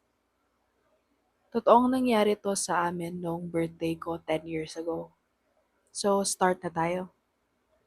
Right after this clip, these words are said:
November five, birthday ko. Kinabukasan, November six, birthday ng lolo ko. Matagal na siyang wala kaya every year, dinadalaw pa rin namin siya sa sementeryo.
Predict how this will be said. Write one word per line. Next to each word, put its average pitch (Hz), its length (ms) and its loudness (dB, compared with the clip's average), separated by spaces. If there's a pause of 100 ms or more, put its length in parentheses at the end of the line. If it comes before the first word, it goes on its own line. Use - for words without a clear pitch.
(420)
November 214 560 4
five, 175 400 2 (320)
birthday 180 480 2
ko. 170 400 -4 (960)
Kinabukasan, 208 1120 4 (320)
November 185 480 4
six, - 640 -8 (480)
birthday 214 560 4
ng 185 160 -2
lolo 170 400 2
ko. 170 140 -2 (920)
Matagal 220 400 6
na 269 160 4
siyang 302 160 4
wala 254 320 10
kaya 196 400 4
every 226 320 2
year, 190 560 4
dinadalaw 214 560 6
pa 208 160 2
rin 190 240 0
namin 180 320 -4
siya 180 160 -10
sa - 80 -8
sementeryo. 180 960 -4